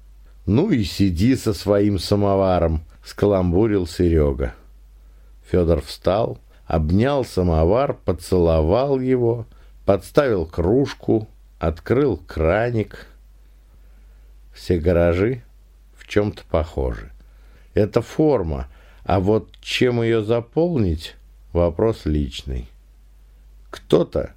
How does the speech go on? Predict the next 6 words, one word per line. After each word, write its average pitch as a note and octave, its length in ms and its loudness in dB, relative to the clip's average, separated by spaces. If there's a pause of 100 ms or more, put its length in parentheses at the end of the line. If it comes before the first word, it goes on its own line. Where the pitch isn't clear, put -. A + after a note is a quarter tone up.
(180)
в D#2 100 -8
гаражном G2+ 500 2
кооперативе A2 840 0
использовал G#2+ 600 0
свой A2 340 0
бокс – E2+ 600 -2